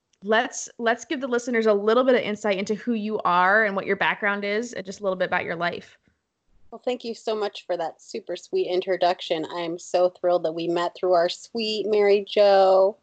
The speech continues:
Speaker 1: <laughs> She's, she's amazing.
Speaker 2: She's just such a conduit for good energy.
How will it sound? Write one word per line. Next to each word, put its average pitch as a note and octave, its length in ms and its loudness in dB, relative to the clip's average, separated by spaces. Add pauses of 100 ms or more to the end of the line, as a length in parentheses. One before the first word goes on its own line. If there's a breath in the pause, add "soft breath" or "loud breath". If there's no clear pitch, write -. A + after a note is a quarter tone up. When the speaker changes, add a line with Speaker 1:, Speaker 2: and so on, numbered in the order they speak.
(140)
Speaker 1:
<laughs> - 220 -20
She's, G3+ 260 -2
she's B3 220 0
amazing. G3 580 -2 (200 loud breath)
Speaker 2:
She's G#3+ 200 -10
just - 300 -4
such - 460 2
a F#3+ 60 0
conduit F3 580 2
for E3+ 240 2
good E3+ 140 2
energy. D#3 680 -4